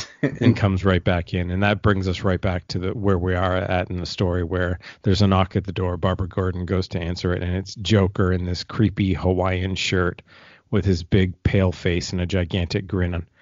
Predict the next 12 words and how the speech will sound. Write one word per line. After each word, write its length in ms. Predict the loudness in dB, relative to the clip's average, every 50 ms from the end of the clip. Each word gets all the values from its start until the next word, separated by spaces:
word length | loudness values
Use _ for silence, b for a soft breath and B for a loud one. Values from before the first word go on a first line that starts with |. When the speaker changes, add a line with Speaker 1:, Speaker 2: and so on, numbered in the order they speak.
| b b b b b b _
Speaker 2:
holding 460 | -6 0 2 2 4 4 2 2 2
a 80 | 0 0
gun, 420 | 0 0 2 0 0 -4 -6 -10 -12 _ _ _ -2
and 240 | -2 0 0 -2 -2
he 200 | -2 -2 -2 0
shoots 420 | 0 0 2 2 2 0 0 0
her 120 | 0 0
straight 360 | 0 -2 -2 0 0 0 0 -2
through 520 | -4 -2 -2 0 0 0 0 -2 -2 -4 -2
the 180 | 0 0 2 2
abdomen, 580 | 2 0 0 0 0 -2 -4 -4 -6 -8 -10 -10 -12 b b b b b b b b b b -4
um, 540 | -2 -2 0 -2 -4 -4 -6 -8 -8 -10